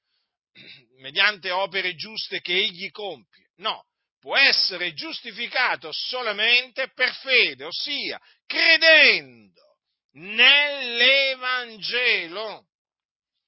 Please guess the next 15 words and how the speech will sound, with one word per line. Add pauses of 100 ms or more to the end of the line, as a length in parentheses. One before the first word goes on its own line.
(240)
Ecco
perché
è
scritto, (240)
"Il
giusto (200)
vivrà (220)
per
fede". (2250)
E
questo
perché?
Perché
l'Evangelo
è